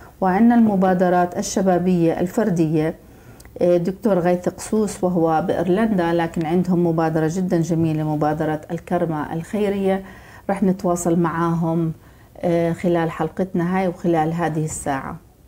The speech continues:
فبنتمنى إنه،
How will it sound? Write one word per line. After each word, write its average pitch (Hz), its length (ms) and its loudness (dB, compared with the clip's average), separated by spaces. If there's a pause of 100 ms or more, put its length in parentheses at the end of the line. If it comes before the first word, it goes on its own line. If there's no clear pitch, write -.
(1040)
فبنتمنى 175 1400 2
إنه، 170 640 2